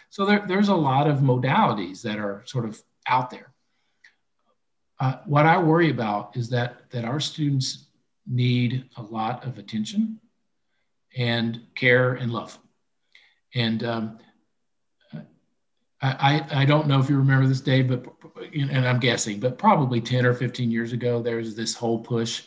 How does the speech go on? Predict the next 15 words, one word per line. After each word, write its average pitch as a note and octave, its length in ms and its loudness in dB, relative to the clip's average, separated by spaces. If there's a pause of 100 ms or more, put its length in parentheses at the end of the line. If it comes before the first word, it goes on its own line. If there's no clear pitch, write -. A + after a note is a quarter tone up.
(440)
for A2+ 680 0 (340)
developing A2+ 520 0
first A2+ 320 -4
year A2+ 140 0
experiences G#2+ 600 -8
courses, B2 580 -8 (180)
right? B2 200 -2 (400)
We B2+ 100 0
have A#2+ 100 4
all B2+ 260 4
these C3+ 180 4
students, C3+ 600 2
their B2 160 -4
first C3 400 -2
year B2+ 440 0